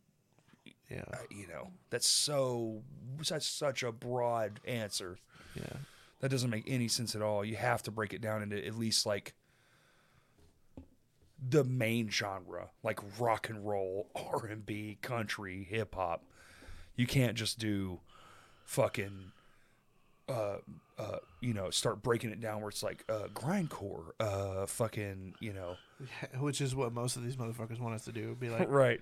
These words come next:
Speaker 2: We gotta break it down to the
Speaker 1: find this
Speaker 2: infinite,
Speaker 1: ultra specific genre
Speaker 2: the
Speaker 1: and be
Speaker 2: minute,
Speaker 1: like,
Speaker 2: yeah.
Speaker 1: "Now I have a chance."
Speaker 2: <clears throat> Like they used to give you three on MySpace, remember?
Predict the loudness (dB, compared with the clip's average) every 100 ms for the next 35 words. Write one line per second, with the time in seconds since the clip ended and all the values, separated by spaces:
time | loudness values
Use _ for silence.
0 | 4 10 10 10 6 4 4 4 4 4
1 | 6 6 4 8 8 8 4 4 2 4
2 | 4 4 2 2 0 4 4 6 4 4
3 | 4 2 2 0 2 4 8 8 10 8
4 | 6 6 6 2 -4 -4 -10 -16 -18 -20
5 | 0 8 10 10 6 2 2 8 10 10
6 | 8 8 8 6 4 4 6 6 6 4
7 | 6 6 6 4 4 2 0